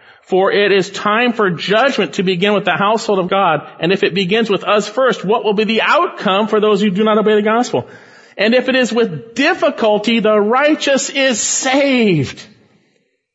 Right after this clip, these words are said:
It's a tough road to glory, folks. It's a tough road. It was tough for Noah,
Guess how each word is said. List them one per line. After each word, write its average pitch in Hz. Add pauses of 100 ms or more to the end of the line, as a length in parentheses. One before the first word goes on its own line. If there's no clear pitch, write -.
(760)
It's 381
a 151
tough -
road 190 (640)
to 185
glory, 156
folks. - (760)
It's 170
a 151
tough -
road. 127 (640)
It 147
was 127
tough -
for 131 (200)
Noah, 131